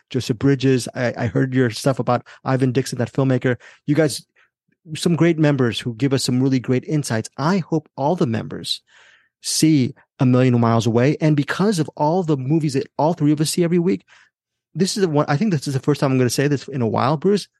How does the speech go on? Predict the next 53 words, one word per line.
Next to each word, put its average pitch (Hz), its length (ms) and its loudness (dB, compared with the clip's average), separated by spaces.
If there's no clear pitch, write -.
you 202 160 2
are 147 140 2
in 135 100 2
a 120 60 0
huge 160 500 -4
deficit - 640 -6
by 123 140 2
not 127 200 2
watching 120 360 -2
<laughs> - 120 -6
A 135 40 0
Million 143 240 0
Miles 123 240 2
Away. 156 240 2
You 135 80 -2
couldn't 190 480 -2
because 123 280 -2
you're 131 120 2
watching 127 320 -2
ten 127 160 -2
movies 117 260 -2
a 120 60 -4
week. 123 240 -4
It's 147 160 -2
one 143 160 4
of 170 60 4
those 123 180 2
movies 113 260 0
that 110 120 -2
I 107 80 -2
think 139 300 -2
you're, 117 480 0
you're 127 160 4
gonna 117 220 0
miss - 540 -4
it. 127 200 -2
And 123 140 0
it's, - 200 -4
and 123 120 4
I 117 60 4
wanted 143 220 2
to, 139 100 4
one 143 220 2
more 156 140 4
thing 160 180 0
before 143 220 -2
I'm 143 80 -2
gonna 131 100 -2
throw 147 140 0
it - 80 -8
to 156 80 -4
you, 135 160 -4
Eric. 151 300 -2